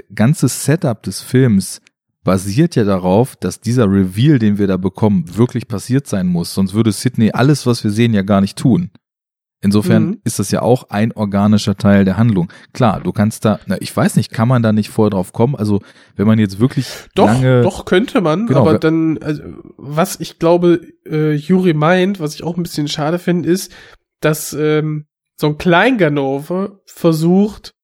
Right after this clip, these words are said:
Speaker 2: also Jimmy, dann den Sidney, ähm, quasi mit dieser Info zu erpressen.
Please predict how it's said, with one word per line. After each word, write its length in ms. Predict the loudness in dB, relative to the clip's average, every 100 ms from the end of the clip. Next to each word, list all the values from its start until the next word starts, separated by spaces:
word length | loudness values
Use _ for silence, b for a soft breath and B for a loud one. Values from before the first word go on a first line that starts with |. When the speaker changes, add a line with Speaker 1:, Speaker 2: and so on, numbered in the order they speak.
| _ _ _ _
Speaker 2:
also 180 | -8
Jimmy, 540 | -6 0 2 2 0 0
dann 160 | -2
den 160 | -2 -4
Sidney, 720 | -2 -2 -2 0 2 2 0
ähm, 400 | -2 -2 -4 -6
quasi 520 | -4 -2 0 -2 -4 -8
mit 180 | -6 0
dieser 260 | 2 2
Info 360 | 2 0 2 -2
zu 200 | -2 -4
erpressen. 580 | -4 -2 -2 -2 -6